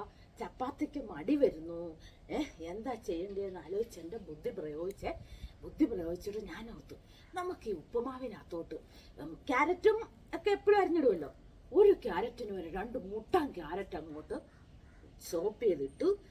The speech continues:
ഒരു സവാള ഫുൾ അങ്ങോട്ട് ചോപ്പ് ചെയ്തു, ബീൻസ് നല്ല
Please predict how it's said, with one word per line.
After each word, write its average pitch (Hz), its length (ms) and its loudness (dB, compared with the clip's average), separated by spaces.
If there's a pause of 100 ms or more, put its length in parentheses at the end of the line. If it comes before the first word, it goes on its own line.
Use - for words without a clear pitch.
(240)
ഒരു 415 180 12
സവാള - 460 -4
ഫുൾ 226 380 -4
അങ്ങോട്ട് 160 320 -4
ചോപ്പ് 139 320 -10
ചെയ്തു, 170 280 -6 (480)
ബീൻസ് 320 480 6
നല്ല - 480 -4